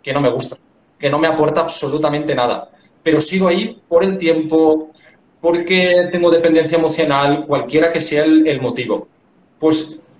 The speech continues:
realmente hacernos preguntas honestas, sinceras de, "Vale, ¿realmente quiero estar en esta relación? ¿Realmente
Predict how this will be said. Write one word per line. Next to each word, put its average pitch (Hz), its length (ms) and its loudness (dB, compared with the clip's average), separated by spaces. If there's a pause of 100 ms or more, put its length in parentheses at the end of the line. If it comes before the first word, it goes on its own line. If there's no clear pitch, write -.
(120)
realmente 170 440 0
hacernos 190 380 0
preguntas 143 720 -2
honestas, 131 640 -4
sinceras 143 680 -2
de, - 260 -4
"Vale, 123 220 0
¿realmente 160 580 0
quiero 131 160 -2
estar 123 220 -2
en 117 100 -4
esta 117 180 -4
relación? 135 500 -4 (180)
¿Realmente 170 960 0